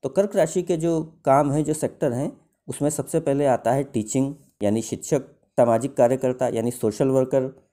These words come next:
डॉक्टर, जलीय वस्तु यानी पानी से रिलेटेड कोई भी काम, जो पानी से रिलेटेड जितने भी काम हैं वो इनको बहुत सूट करेंगे, इनको करने चाहिए। इसके अलावा सौंदर्य सामग्री यानी कि जो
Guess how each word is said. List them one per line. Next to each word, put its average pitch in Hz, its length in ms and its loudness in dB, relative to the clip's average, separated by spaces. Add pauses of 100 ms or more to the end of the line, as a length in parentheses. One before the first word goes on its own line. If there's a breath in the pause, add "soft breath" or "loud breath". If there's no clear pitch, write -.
डॉक्टर, 131 560 2 (340)
जलीय 135 420 4
वस्तु 135 360 0
यानी 135 240 4
पानी 151 300 2
से 190 100 0
रिलेटेड 156 500 0
कोई 147 260 2
भी 123 180 0
काम, 85 340 -4 (360)
जो 120 220 4 (180)
पानी 127 240 4
से 170 120 0
रिलेटेड 139 420 -2
जितने 143 300 0
भी 170 120 0
काम 120 240 0
हैं 160 80 0
वो 151 140 0
इनको 135 300 0
बहुत 113 300 -4
सूट 143 240 -6
करेंगे, 160 300 -2
इनको 131 260 -4
करने 117 300 0
चाहिए। 80 440 -4 (340 soft breath)
इसके - 220 0
अलावा 123 240 4
सौंदर्य 127 480 0
सामग्री 120 640 0
यानी 113 180 -2
कि 113 140 -6
जो 113 220 -2